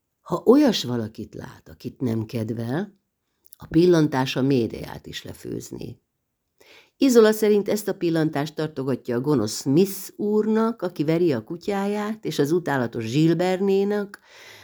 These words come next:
aki Juliettet minden lében kanálnak nevezte, és felszólította, hogy menjen vissza Londonba, mert ott a helye.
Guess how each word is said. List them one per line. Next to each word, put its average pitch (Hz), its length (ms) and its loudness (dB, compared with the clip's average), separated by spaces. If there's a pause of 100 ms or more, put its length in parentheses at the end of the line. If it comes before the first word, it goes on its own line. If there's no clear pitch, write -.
(140)
aki 175 220 -4
Juliettet 143 560 2
minden 123 360 -2
lében - 340 -8
kanálnak - 480 -10
nevezte, 165 400 -4
és 131 180 -2
felszólította, 175 800 -4
hogy 175 100 2
menjen 208 380 2
vissza 165 320 -4
Londonba, 156 520 -4
mert 135 400 -4
ott - 360 -2
a 117 120 -4
helye. 127 500 -8